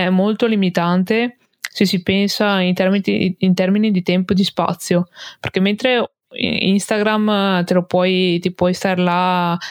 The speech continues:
mentre sei in metropolitana e scrollare all'infinito la, la, la, il feed, e questo se, se puoi ascoltare, certo, però intervenire mentre sei in metropolitana la vedo difficile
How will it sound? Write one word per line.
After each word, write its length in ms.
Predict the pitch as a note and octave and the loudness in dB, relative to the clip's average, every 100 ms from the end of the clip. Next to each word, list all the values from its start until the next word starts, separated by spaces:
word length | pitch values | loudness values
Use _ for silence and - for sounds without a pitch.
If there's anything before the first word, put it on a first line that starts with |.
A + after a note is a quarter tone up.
| - - | -14 -2
mentre 240 | F3+ F#3+ | 0 2
sei 600 | - F#3 F#3 F#3+ F3+ F3 | 0 0 2 2 2 2
in 80 | F3 | 2
metropolitana 1200 | F3 F3+ F3+ F#3 F3+ E3+ E3+ E3+ F3+ F#3+ F#3+ F3+ | 0 0 0 2 2 2 0 0 2 2 2 2
e 240 | F3 F3 E3+ | 2 2 0
scrollare 1000 | - F#3 F3 E3+ F3 F#3 F3+ E3+ E3+ E3+ | 0 0 2 0 0 2 2 2 0 0
all'infinito 880 | E3 F3 F3 - F3+ F3+ G3 F#3 F3 | 2 2 2 2 0 2 2 2 2
la, 140 | E3+ - | 0 0
la, 140 | - | 0
la, 100 | - | 0
il 80 | F3+ | -2
feed, 520 | - F#3+ E3 F3+ G#3 - - - - _ _ _ _ - - _ _ | 0 0 2 2 2 -2 -16 -20 -20 _ _ _ _ -14 -14 _ _
e 200 | - F#3 | 0 2
questo 540 | A3 G#3+ - G3 F#3 | 2 0 0 0 2
se, 220 | F3+ - - | 0 -2 -4
se 240 | - F#3+ F#3 _ _ | -2 -2 -2 _ _
puoi 200 | G3+ G3+ | 0 0
ascoltare, 640 | - G3 F3 F3 A#3 - | 0 -2 0 0 0 -2
certo, 500 | - G3+ F#3+ F#3 F3 | 0 0 0 0 -2
però 240 | G3 G#3 | 0 0
intervenire 600 | G3 F#3+ F#3 F#3+ G#3 G3+ | 2 0 2 2 2 2
mentre 640 | F#3 F#3 F#3 F#3+ F#3 F3+ F3 | 2 2 2 2 2 2 0
sei 160 | - F#3 | 0 2
in 60 | |
metropolitana 800 | F3 F3 F3+ F#3 F#3+ F#3 F3+ F#3 | 2 0 0 0 0 0 0 2
la 80 | F#3 | 2
vedo 240 | F#3 F#3 F#3 | 2 2 2
difficile 720 | E3+ - F#3 - G#3+ F3+ | 0 2 0 2 2 2